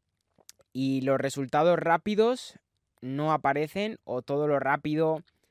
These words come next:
ya sea dinero, ya sea éxito, yo lo veo algo peligroso. Y, y entiendo que la gente, eh, pues eso, vivimos en ese querer todo ya y como igual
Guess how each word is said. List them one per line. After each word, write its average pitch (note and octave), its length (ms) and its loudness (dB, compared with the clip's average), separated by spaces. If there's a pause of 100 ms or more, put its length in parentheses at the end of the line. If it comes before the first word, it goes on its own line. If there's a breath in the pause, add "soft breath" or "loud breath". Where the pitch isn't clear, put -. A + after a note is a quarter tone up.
(360)
ya C3 200 -2
sea C#3 160 -2
dinero, D3 600 0
ya C3+ 220 -2
sea B2+ 540 0
éxito, E3+ 720 2 (1080)
yo D3+ 220 2
lo F#3 120 6
veo F#3+ 180 4
algo F#3+ 200 4
peligroso. C3 600 0 (840)
Y, D3+ 540 0 (600)
y D#3 120 0
entiendo E3 540 0
que C#3 180 -4
la C3 140 0
gente, C#3+ 540 -4 (640 soft breath)
eh, B2 440 -4
pues C3 180 -6
eso, A#2+ 200 -8
vivimos C3+ 440 -4
en D3+ 140 -6
ese C#3 280 -4
querer C3+ 340 -6
todo D3 260 -2
ya F3 280 0 (1000)
y C3 280 -2
como C3 440 -2
igual C3+ 480 4